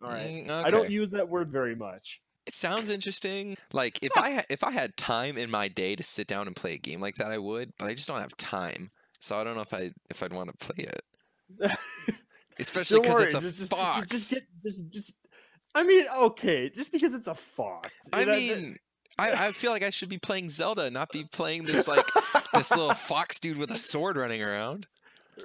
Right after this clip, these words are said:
Speaker 1: He's even in a green, he's even in a little green tunic, just like Zelda,
Speaker 2: Oh,
Speaker 1: or
Speaker 2: gosh.
Speaker 1: just like Link. Oh, God, I'm gonna get flamed hard for saying
Speaker 2: Yeah,
Speaker 1: that.
Speaker 2: you are. That sounds kinda cool,
Speaker 1: <laughs>
Speaker 2: actually. I, I, I mean, the idea behind it being, you know, like, a bird's eye view game,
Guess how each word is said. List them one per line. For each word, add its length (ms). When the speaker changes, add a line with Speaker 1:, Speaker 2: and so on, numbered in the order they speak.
Speaker 1:
He's 300
even 160
in 100
a 60
green, 340
he's 180
even 180
in 60
a 40
little 260
green 140
tunic, 500
just 180
like 140
Zelda, 180
Speaker 2:
Oh, 60
Speaker 1:
or 100
Speaker 2:
gosh. 0
Speaker 1:
just 180
like 120
Link. 320
Oh, 140
God, 240
I'm 60
gonna 120
get 100
flamed 340
hard 260
for 100
saying 320
Speaker 2:
Yeah, 260
Speaker 1:
that. 0
Speaker 2:
you 200
are. 220
That 180
sounds 300
kinda 260
cool, 280
Speaker 1:
<laughs> 0
Speaker 2:
actually. 300
I, 500
I, 60
I 40
mean, 200
the 140
idea 340
behind 400
it 280
being, 300
you 80
know, 40
like, 160
a 60
bird's 300
eye 120
view 200
game, 440